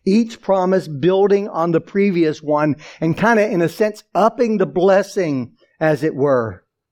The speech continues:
Like, it begins as a little trickle and it becomes a torrent. It becomes a mighty river. Michael Glotto writes of the blessing, "The lines of the blessing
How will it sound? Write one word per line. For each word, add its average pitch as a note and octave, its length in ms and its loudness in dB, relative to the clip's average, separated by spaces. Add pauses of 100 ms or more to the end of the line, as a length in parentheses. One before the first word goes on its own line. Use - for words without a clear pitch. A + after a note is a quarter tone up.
(280)
Like, F3 140 0
it G#3 120 2
begins G#3 540 0
as F3+ 160 0
a F#3 40 4
little F#3+ 260 2
trickle F3+ 640 -2 (580)
and D#3 100 0
it F#3 80 2
becomes F3 400 0
a E3 80 2
torrent. F#3 720 -2 (680)
It F#3 80 0
becomes F#3+ 420 0
a E3+ 60 2
mighty G3 460 0
river. E3 600 0 (680)
Michael F#3 320 0
Glotto E3+ 480 2
writes D#3+ 360 0
of D3 140 0
the D3+ 100 0
blessing, D3 500 0
"The C#3 100 0
lines D#3+ 500 0
of D#3 100 0
the D3 100 0
blessing D#3 640 -2